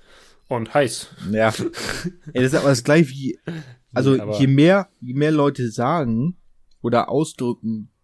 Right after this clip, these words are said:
Speaker 2: zu einem Thema, desto weniger. Es ist genau das gleiche, wie man sagt, Liebe vor Leuten hat nichts zu bedeuten.
Speaker 1: Ja.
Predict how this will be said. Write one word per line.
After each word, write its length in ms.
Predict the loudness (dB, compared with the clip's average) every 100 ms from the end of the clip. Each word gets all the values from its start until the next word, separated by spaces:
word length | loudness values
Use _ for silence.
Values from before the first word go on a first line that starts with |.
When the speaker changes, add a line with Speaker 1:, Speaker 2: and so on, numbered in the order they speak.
| _ _ -10
Speaker 2:
zu 140 | -4
einem 180 | -2 -2
Thema, 360 | -4 0 0 0
desto 300 | -4 -6 -4
weniger. 220 | -2 -4 -8 -10
Es 120 | -6 -2
ist 60 |
genau 180 | 2 4
das 100 | 4
gleiche, 160 | 2 2
wie 60 | 2
man 160 | 2
sagt, 240 | 2 -2 -8
Liebe 320 | -8 -2 -2
vor 180 | 0 2
Leuten 280 | 2 0
hat 100 | -4
nichts 180 | -4 -6
zu 120 | -10 -10
bedeuten. 440 | -4 -2 -4 -6
Speaker 1:
Ja. 140 | -10